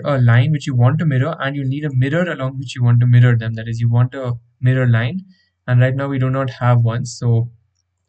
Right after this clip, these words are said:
I'm gonna press cancel and first draw a line right along the middle, that is starting from around here to the origin, just to u-,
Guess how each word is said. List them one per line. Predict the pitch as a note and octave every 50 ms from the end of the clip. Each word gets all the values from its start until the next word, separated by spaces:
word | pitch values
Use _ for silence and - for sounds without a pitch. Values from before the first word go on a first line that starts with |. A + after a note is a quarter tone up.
| _ _ -
I'm | A#2+
gonna | A#2+ A#2+
press | A#2+ C3 B2+
cancel | - - A#2 A#2 A#2+ A#2+ - E3 E3 - - _ _ _ _ -
and | B2+ B2
first | A#2+ - C3+ C3+ B2 A#2+
draw | A#2 B2+ C3 C3+ C#3
a |
line | B2+ A#2 A2+ A2 A#2+ C3 D#3+ F#3+ G#3 - - _ _ _ _ _ -
right | B2+ B2 B2+ C3
along | C3 B2+ B2+ B2+ B2+
the | B2 B2
middle, | A#2 A#2 A#2 C3+ E3 E3 - _ _ _ _ _ _ _ _ _ -
that | B2+ A#2+ A#2+
is | A#2 A#2 A#2+ A#2+ -
starting | - - - B2 A#2+ A#2+ B2+ C3
from | B2 B2 - B2+ B2 A#2+ B2 A#2+ A#2+ A#2+ A#2+ A#2+ A#2 - - -
around | - B2 A#2 A#2 A#2 A#2
here | A#2 - - A#2+ B2+ C#3+ F#3+ G3 - - _ _ _ _ _ _ _ _ _ -
to | B2+ B2 B2 B2 B2
the | A#2+ A#2+ A#2
origin, | A2+ A2 A2 A#2 A#2+ C#3+ D#3+ F3 F3+ F3+ - - _ _ _ _ _
just | - C#3+ C#3+ C#3+ - - - _ -
to | C3+ C3
u-, | B2+ B2 B2 A#2+